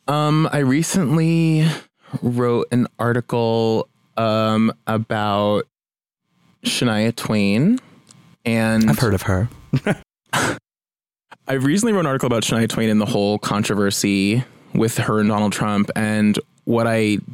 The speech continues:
Speaker 1: did was, I think that whenever there's a controversy, it's very important to bring it back to, like, you and how you react to things.
Speaker 2: Yes.
Speaker 1: And I wrote an essay that was about, like, what it means to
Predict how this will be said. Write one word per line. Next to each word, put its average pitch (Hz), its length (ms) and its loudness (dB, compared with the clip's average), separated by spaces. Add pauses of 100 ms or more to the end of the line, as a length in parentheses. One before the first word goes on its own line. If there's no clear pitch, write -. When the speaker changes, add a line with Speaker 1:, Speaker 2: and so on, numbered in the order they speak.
(160)
Speaker 1:
did 120 200 2
was, 110 180 0
I 120 120 0
think 220 220 0
that 180 200 -2
whenever 117 340 0
there's 113 180 2
a 107 40 -2
controversy, 113 580 0
it's 101 120 -2
very 107 200 2
important 107 420 0
to 117 60 0
bring 101 200 0
it 104 100 -4
back 92 300 -4
to, 110 120 -2
like, 92 340 0 (420)
you 110 380 2
and 113 120 0
how 139 120 -2
you 107 180 2
react 87 340 -2
to 131 80 -2
things. 165 540 0 (100)
Speaker 2:
Yes. 101 420 0
Speaker 1:
And 117 440 2 (100)
I 113 560 0
wrote 113 420 0 (220)
an 110 80 0
essay 113 340 -2
that 104 140 0
was 92 140 0
about, 101 420 -2
like, 107 340 -2 (100)
what 117 220 0
it 123 140 -2
means 110 720 0
to 104 600 0